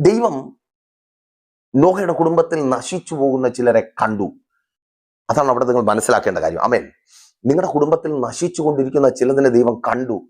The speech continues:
അതുകൊണ്ടാണ് സഹോദരി പ്രാർത്ഥിക്കാൻ നിർബന്ധിച്ചുകൊണ്ടിരിക്കുന്നത്. ഓ, സ്തോത്രം. നിന്റെ കുടുംബത്തിനകത്ത്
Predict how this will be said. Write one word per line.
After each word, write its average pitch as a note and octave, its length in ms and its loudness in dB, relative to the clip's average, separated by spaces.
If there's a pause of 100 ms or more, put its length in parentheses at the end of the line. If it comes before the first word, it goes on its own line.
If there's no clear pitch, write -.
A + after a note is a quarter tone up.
അതുകൊണ്ടാണ് C#3 440 0
സഹോദരി C3 380 0
പ്രാർത്ഥിക്കാൻ B2 680 0
നിർബന്ധിച്ചുകൊണ്ടിരിക്കുന്നത്. A2 1000 -4 (1000)
ഓ, - 120 0
സ്തോത്രം. - 500 -6 (800)
നിന്റെ E3 640 4
കുടുംബത്തിനകത്ത് D#3+ 1160 4